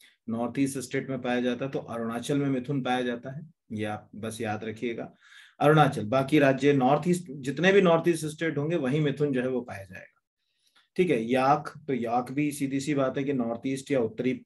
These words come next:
पूर्वी राज्यों में, हिमालयन स्टेट्स में पाया जाएगा, तो जम्मू कश्मीर में याक सबसे ज्यादा पाया जाता है,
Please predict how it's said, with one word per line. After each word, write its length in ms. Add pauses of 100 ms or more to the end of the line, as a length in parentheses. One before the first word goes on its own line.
पूर्वी 360
राज्यों 360
में, 160
हिमालयन 420
स्टेट्स 320
में 100
पाया 160
जाएगा, 260
तो 100
जम्मू 320
कश्मीर 360
में 140
याक 300
सबसे 220
ज्यादा 260
पाया 220
जाता 280
है, 160